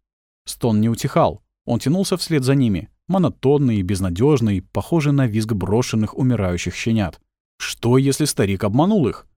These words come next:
Что, если он заведёт их в непроходимую чащобу, откуда им уже никогда не выбраться? Но они верили ему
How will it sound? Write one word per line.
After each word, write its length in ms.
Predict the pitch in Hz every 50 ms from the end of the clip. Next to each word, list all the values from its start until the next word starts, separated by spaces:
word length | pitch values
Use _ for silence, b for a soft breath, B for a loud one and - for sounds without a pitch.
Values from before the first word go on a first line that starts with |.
| _ _ _ _
Что, 300 | - - - _ - 214
если 240 | 214 196 175 - -
он 120 | 185 180
заведёт 420 | 156 160 160 165 151 143 147 139 -
их 140 | 131 - -
в 40 |
непроходимую 600 | 123 143 147 - 160 - 180 160 127 113 107 110 110
чащобу, 600 | - - 156 156 - - 233 190 131 98 92 - _ _ _
откуда 360 | - 98 - - 135 127 120
им 100 | 113 113
уже 160 | 117 113 117
никогда 400 | 107 113 120 - 151 147 151 123
не 80 | 101 95
выбраться? 500 | 113 143 120 101 95 - - - - - _ _ _ _ _ _ _ -
Но 180 | 113 131 160
они 300 | 180 180 180 180 170 160
верили 360 | 160 170 208 190 165 131 110
ему 320 | 107 98 92 92 90 87